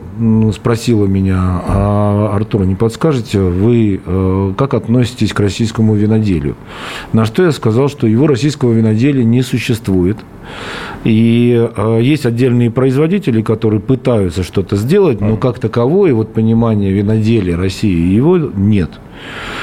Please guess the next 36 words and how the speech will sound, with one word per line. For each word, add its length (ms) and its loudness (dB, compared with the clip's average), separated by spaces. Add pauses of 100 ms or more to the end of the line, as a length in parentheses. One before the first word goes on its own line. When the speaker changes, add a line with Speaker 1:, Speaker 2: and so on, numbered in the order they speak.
(580)
Speaker 1:
Она 120 2
Speaker 2:
Как 100 2
Speaker 1:
мне 100 2
Speaker 2:
отрасли, 340 -6
Speaker 1:
с-, 40 -10
Speaker 2:
да? 180 0
Speaker 1:
в 160 2
отрасли, 420 0
Speaker 2:
Такой. 60 -4
Speaker 1:
так, 220 0
отрасли, 420 -2
Speaker 2:
Да. 80 -2
Speaker 1:
да, 140 0
так, 140 -2
как 160 -2
таковой, 420 0
потому 400 0
что 560 0
то, 100 0
что 160 -2
разливалось, 1000 0
э, 340 2
в 60 0
невероятных 680 0
количествах 640 -4
из 80 -2
привозного 560 0
виноматериала, 840 2
то, 160 -4
что 240 -2
виноград 520 2
был 320 2
не 340 2
очень 340 0
хорошего 540 0
качества, 560 -2